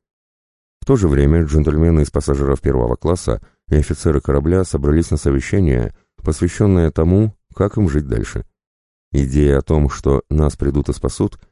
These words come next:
этим людям даже не приходила в голову. Для них на дворе стоял суровый девятнадцатый век, когда не существовало еще никаких спасательных служб, а спасение утопающих было делом самих утопающих,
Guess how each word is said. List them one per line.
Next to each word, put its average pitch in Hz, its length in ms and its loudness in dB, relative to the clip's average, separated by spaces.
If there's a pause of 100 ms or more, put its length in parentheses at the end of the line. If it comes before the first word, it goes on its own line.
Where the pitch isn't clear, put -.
(300)
этим 98 320 4
людям 98 280 4
даже 85 220 2
не 85 80 4
приходила 82 440 0
в 80 80 -2
голову. 55 360 0 (480)
Для 62 240 0
них 82 220 2
на 64 100 0
дворе 71 340 2
стоял 71 380 -2
суровый 73 500 0
девятнадцатый 73 640 -2
век, 82 240 -2 (400)
когда 76 280 0
не 87 100 4
существовало 98 720 0
еще 67 280 0
никаких 76 580 -2
спасательных 73 720 -2
служб, - 320 -6 (520)
а 85 100 -4
спасение 98 480 2
утопающих 71 760 -2
было 95 400 0
делом 101 600 -2
самих 80 540 0
утопающих, 60 800 -4